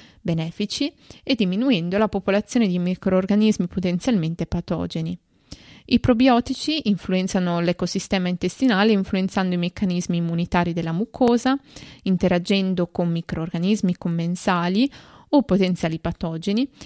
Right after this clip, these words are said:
e generando prodotti finali metabolici come gli acidi grassi a catena corta e comunicando con le cellule degli ospiti attraverso la segnalazione chimica. Questi meccanismi possono portare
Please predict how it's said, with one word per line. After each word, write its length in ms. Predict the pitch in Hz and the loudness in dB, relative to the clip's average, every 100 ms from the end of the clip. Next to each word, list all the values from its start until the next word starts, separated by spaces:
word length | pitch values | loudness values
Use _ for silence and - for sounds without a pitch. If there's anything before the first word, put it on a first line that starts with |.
| - | -4
e 120 | 262 | -2
generando 520 | 277 277 285 185 175 | 2 4 4 2 0
prodotti 460 | - 196 202 - 165 | 0 0 0 -2 -8
finali 560 | - 214 208 175 170 | -2 2 2 2 -2
metabolici 800 | - 180 - 240 190 190 220 - 226 | -2 -2 2 4 4 4 0 0 -4
come 320 | - 185 185 | 0 0 2
gli 140 | 180 | 2
acidi 300 | 180 - 175 | -2 -2 -4
grassi 340 | 175 190 180 170 | 0 -2 -2 -4
a 20 | |
catena 380 | 175 175 226 285 | -4 -2 0 -2
corta 580 | - 180 - - 196 208 - - - | -6 -6 -6 -2 -2 -2 -10 -12 -4
e 100 | 254 | 0
comunicando 800 | 220 214 208 - 233 180 175 | 2 2 2 2 2 2 -2
con 140 | - 175 | -4 -4
le 100 | 180 | -2
cellule 400 | - 196 175 175 | 0 0 0 0
degli 300 | 220 277 196 | 2 2 2
ospiti 420 | 170 - 202 - | 0 -4 -2 0
attraverso 540 | 208 202 196 185 - | 2 4 2 2 -2
la 100 | 175 | -2
segnalazione 800 | 175 214 208 254 - - 160 165 | 0 0 2 2 0 -2 -2 -4
chimica. 560 | - - 160 170 - 170 _ _ _ - - - - - | -6 -6 -6 -6 -10 -10 _ _ _ -20 -20 -20 -20 2
Questi 300 | 277 - 294 | 2 4 2
meccanismi 640 | 247 214 196 180 202 220 | 4 4 2 2 2 2
possono 400 | - 185 196 180 | 2 0 0 0
portare 640 | 233 254 - 180 180 214 | 2 2 2 2 4 4